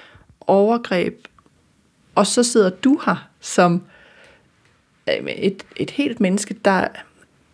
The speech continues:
er kommet udenom det på en eller anden måde. Altså, hvad er det, der gør, at det er fortsat i så langt et, øh, hvad skal man sige, et, en,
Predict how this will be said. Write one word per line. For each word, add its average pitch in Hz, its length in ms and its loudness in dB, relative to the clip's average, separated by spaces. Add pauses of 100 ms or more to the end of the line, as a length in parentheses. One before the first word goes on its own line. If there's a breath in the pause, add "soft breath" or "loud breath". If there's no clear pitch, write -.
(760 loud breath)
er 85 160 -4
kommet 196 300 2
udenom 285 460 2
det - 180 -8
på - 120 -6
en 180 140 -2
eller 180 120 0
anden 175 120 0
måde. 170 420 0
Altså, 208 360 0
hvad 208 300 -2
er 233 120 2
det, 240 240 -6
der 202 340 0
gør, 196 320 2
at 190 120 -2 (220)
det 233 240 0
er 208 80 -2
fortsat 202 540 0
i 269 60 -4
så - 180 0
langt 196 500 -2 (680 loud breath)
et, - 440 -4
øh, - 220 -2
hvad 185 100 -2
skal 190 100 -2
man 185 60 2
sige, 185 260 -2
et, - 200 -4
en, - 360 -4